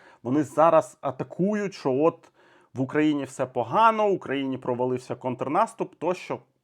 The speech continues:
оця вся херня. І я думаю, що оця стаття в Time – це просто-напросто,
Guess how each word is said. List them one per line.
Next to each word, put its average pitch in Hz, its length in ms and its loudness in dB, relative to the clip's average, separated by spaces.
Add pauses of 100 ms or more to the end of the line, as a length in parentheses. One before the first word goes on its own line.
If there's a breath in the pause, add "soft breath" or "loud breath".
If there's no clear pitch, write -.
оця 139 220 -6
вся 127 200 -6
херня. 107 580 -10 (720 soft breath)
І 147 200 0
я 185 140 6
думаю, 190 300 0
що 139 380 0
оця 214 640 2
стаття 131 460 0
в - 260 -4
Time – 202 340 4
це 165 140 -2
просто-напросто, 151 880 -2